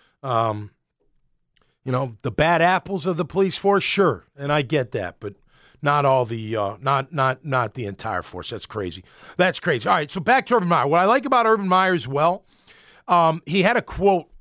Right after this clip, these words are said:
I, I can't remember when he said it, but he works them hard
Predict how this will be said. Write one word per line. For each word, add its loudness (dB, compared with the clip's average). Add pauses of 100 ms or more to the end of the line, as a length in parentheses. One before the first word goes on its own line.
(520)
I, -14 (100)
I -14
can't 0
remember 4
when 4
he 0
said 2
it, -12
but -10 (340)
he -6
works 0
them 2
hard 0